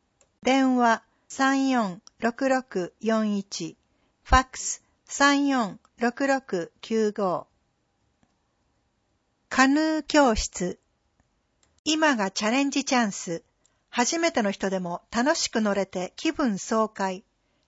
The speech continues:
カヌーが大好きになります。七月二十五日金曜日から二十七日日曜日までの三日間。午前の部、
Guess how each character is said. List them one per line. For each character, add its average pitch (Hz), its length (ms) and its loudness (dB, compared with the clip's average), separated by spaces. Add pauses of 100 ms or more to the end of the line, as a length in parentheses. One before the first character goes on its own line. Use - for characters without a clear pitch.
(120)
カ 320 160 2
ヌ 285 220 2
ー 202 40 -4
が 196 200 -2
大 302 260 2
好 - 140 -8
き 208 100 -6
に 190 100 -4
な 180 120 -4
り 170 100 -12
ま 170 160 -10
す。 - 220 -20 (680)
七 285 340 -2
月 302 260 2
二 294 160 2
十 240 200 2
五 240 140 2
日 202 260 0
金 240 220 2
曜 233 160 4
日 185 140 -4
か 180 120 -6
ら 175 320 -4
二 285 180 4
十 254 260 0
七 226 240 -2
日 214 240 -2
日 208 260 -2
曜 233 140 4
日 190 100 -4
ま 185 140 -4
で 180 100 -4
の 175 80 -4
三 175 140 -4
日 - 180 -2
間。 - 300 -8 (800)
午 285 180 4
前 277 160 4
の 208 200 0
部、 180 260 -6